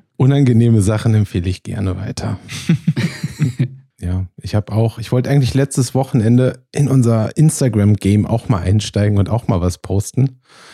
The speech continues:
Speaker 1: bei der ganzen Sache und mal eine Filmreview machen. So ein bisschen dachte mal so Video, Filmreview, erzähl dich mal kurz was, weil letzten Sonntag war ja Super Bowl Sunday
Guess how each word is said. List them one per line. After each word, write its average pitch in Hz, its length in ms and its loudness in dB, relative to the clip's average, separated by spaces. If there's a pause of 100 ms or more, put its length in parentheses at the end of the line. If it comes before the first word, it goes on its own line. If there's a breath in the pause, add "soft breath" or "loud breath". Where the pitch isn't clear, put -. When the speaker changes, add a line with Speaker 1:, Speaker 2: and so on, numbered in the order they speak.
(460 loud breath)
Speaker 1:
bei 104 100 0
der 101 140 2
ganzen 107 340 0
Sache 110 260 0
und 82 160 -4
mal 104 120 0
eine 104 180 2
Filmreview 101 720 0
machen. 104 460 0 (120)
So - 140 -4
ein 101 80 0
bisschen 101 300 0
dachte 92 240 -2
mal 95 180 2
so 85 140 0
Video, 101 560 2 (180)
Filmreview, 92 720 2 (400)
erzähl 98 320 -2
dich 98 160 -2
mal 92 140 2
kurz - 320 -4
was, 92 280 -2
weil 82 260 0 (420 loud breath)
letzten 104 340 0
Sonntag 104 380 0
war 98 180 0
ja 90 400 2 (140)
Super 123 320 -4
Bowl 95 280 0
Sunday 110 640 0